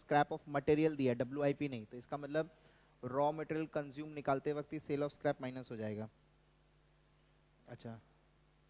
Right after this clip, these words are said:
Firm produce इतना किया है, sale इतना किया है। फिनिश goods को value करेंगे cost ऑफ production में, मतलब FIFO method follow करने बोला है।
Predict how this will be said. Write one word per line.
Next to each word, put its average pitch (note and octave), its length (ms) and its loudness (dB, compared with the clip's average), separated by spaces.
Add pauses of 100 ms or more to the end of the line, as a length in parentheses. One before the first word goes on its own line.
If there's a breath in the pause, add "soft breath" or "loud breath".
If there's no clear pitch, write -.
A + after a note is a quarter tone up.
(800)
Firm D3 280 -4
produce D3 340 -4
इतना D3+ 260 -8
किया D3 200 2
है, D#3 60 4
sale C#3 280 0
इतना C#3+ 260 -4
किया A#2+ 320 0
है। G#2+ 120 -6 (1400)
फिनिश D3 280 -6
goods D#3 200 -6
को D#3 140 -2
value C#3+ 260 2
करेंगे D3 520 2
cost C#3+ 300 -2
ऑफ C#3+ 60 -6
production C#3+ 360 -6
में, C3+ 80 -10
मतलब C#3 200 -4
FIFO D3+ 300 -8
method C#3 300 -2
follow B2 260 -4
करने A2+ 280 -6
बोला G#2+ 220 -6
है। G#2+ 120 -4